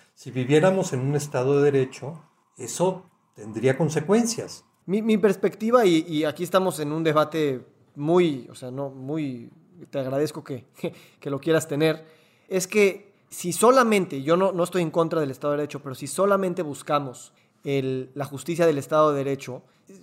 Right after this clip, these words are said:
Speaker 2: va, se, se perpetúa lo mismo, que es quién tiene el mejor abogado, quién tiene la mejor mordida. O sea, siempre van a haber esos incentivos para salir, darle la vuelta a las cosas, porque estamos tratando de imponerlas, eh, de afuera hacia adentro,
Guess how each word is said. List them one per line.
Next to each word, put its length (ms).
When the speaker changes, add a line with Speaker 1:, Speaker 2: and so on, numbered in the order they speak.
Speaker 2:
va, 120
se, 240
se 100
perpetúa 400
lo 120
mismo, 260
que 100
es 160
quién 220
tiene 180
el 60
mejor 280
abogado, 440
quién 180
tiene 220
la 120
mejor 600
mordida. 520
O 60
sea, 120
siempre 400
van 180
a 40
haber 180
esos 260
incentivos 500
para 220
salir, 480
darle 300
la 120
vuelta 400
a 20
las 160
cosas, 320
porque 240
estamos 380
tratando 360
de 80
imponerlas, 880
eh, 260
de 80
afuera 320
hacia 180
adentro, 540